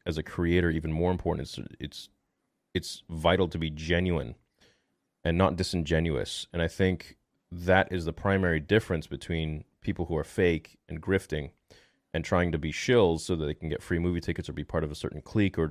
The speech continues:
to be noted as whatever it is today on a political agenda somewhere, leaning left or whatever it might be, leaning right.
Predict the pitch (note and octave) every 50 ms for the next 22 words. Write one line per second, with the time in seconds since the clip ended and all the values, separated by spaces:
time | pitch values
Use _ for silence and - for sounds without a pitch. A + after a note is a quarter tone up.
0 | D2+ D2+ - - D#2 D#2+ D#2 D#2+ D#2+ E2 E2 E2 D#2+ D#2+ - - C#2+ D#2+ D#2 D#2
1 | D2+ - - - _ _ _ _ _ _ - - - _ _ _ _ _ _ _
2 | _ _ _ _ _ _ _ _ _ _ _ _ - - - - _ _ _ _
3 | _ - E2 D#2 D#2 D2+ D2+ D2 D2 - - - D#2 D2 C#2+ C#2+ C#2+ C#2+ - -
4 | E2 D#2+ D#2 D2+ - D2+ D2 C#2 C#2 D2 D2 D2 D2 C#2+ - - D#2 D2 C#2+ C#2+
5 | C#2 C2+ - _ _ _ _ _ _ _ _ _ _ _ _ _ _ _ _ _
6 | _ _ _ _ _ - - G2 F2+ E2+ D#2 D2+ D2 C#2+ D2 C#2+ D2 - - D2+
7 | C#2 C#2+ C#2+ D2 D2 D2+ D2 D2 D2 C#2 - D2 C#2+ C#2+ D2 D2 D2 C#2+ D#2 D2+
8 | D2+ -